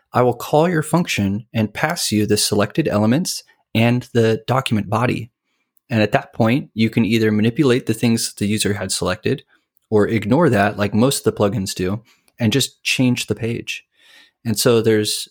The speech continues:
uh, plugins that will, uh, remove all the color from everything and give you this black and white outline. I don't know if you did Adobe Illustrator much, but you could hit a button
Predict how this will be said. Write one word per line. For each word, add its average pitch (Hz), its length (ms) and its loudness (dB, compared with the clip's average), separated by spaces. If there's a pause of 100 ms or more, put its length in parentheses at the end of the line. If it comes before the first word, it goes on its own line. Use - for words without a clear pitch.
uh, 107 180 2
plugins 156 560 0
that 110 240 0
will, 113 400 0 (840)
uh, 120 140 4
remove 127 320 4
all 143 240 2
the 160 100 0
color 156 500 -2 (320)
from 104 280 -2
everything 110 640 -2 (300)
and 113 160 0
give 135 120 0
you 147 140 4
this 117 140 0
black 113 340 0
and 135 100 0
white 113 200 2
outline. 104 540 -2 (120)
I 127 40 -8
don't 120 120 -2
know 120 60 0
if - 100 -6
you 117 60 2
did 110 180 2
Adobe 107 460 0
Illustrator 104 480 2
much, 101 280 -2
but 90 120 -2
you 107 100 -2
could 104 180 -2
hit 120 160 0
a 110 40 4
button 110 480 -2